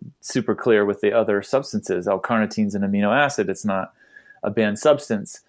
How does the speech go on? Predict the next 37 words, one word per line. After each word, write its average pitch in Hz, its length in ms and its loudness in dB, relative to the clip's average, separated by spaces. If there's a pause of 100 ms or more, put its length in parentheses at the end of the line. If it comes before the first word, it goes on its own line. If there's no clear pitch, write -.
(280)
You 113 100 0
know, 107 80 4
athletes 107 520 0
with 107 340 -2
legitimate 120 540 2
asthma 127 400 2
should 160 280 -2
be 147 120 2
on 95 200 2
Advair 95 600 0
and, 95 280 -8
and 107 140 -6
some 107 160 -4
of 98 60 -4
these 98 240 -4
other 98 400 0 (480)
drugs. 101 640 0 (120)
Um, 95 440 -2
and 131 140 -2
so 131 300 4
I, 113 200 2
I, 131 100 4
that's, 151 160 2
that's 151 240 2
why 127 140 6
I - 20 6
thought 110 220 0
the 107 60 -4
story 107 560 0
of 101 160 -2
the 104 60 -2
Oregon 104 300 0
Project 101 400 -4
was - 100 -16
so 117 280 0
interesting, 104 500 -8
just - 280 -10